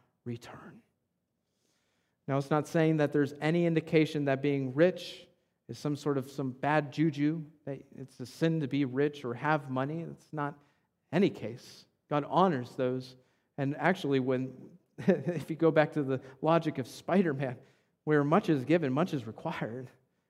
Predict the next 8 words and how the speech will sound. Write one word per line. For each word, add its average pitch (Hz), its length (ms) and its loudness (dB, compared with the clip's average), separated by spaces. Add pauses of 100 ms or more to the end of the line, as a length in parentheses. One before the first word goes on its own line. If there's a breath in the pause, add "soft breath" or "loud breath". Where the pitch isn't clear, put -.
(140)
You 143 100 -6
know, 156 300 -2
with 131 140 -12
great 196 380 6
power 185 340 6
comes 165 240 -4
great 170 340 -2
responsibility. 139 1000 -4